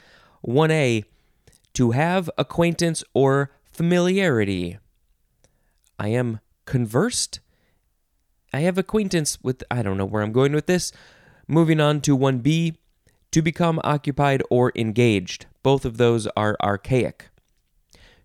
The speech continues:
Two A, to exchange thoughts and opinions in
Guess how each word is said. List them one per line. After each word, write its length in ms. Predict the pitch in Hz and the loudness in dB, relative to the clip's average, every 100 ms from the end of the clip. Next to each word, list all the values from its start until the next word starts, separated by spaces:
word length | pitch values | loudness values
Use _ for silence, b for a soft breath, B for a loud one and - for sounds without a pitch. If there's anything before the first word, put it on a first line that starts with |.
| b | b
Two 240 | - 160 147 | 0 2 4
A, 440 | 139 131 104 92 _ _ _ _ - | 2 2 0 -4 _ _ _ _ -6
to 120 | 135 | -2
exchange 580 | 139 - - 175 202 180 | -2 -2 -2 0 0 -6
thoughts 460 | - 156 165 - - | -4 -2 -2 -4 -4
and 140 | 131 147 | -2 -2
opinions 560 | - 139 135 135 123 | 0 0 2 -2 -4
in 360 | 110 113 113 | -4 -4 -2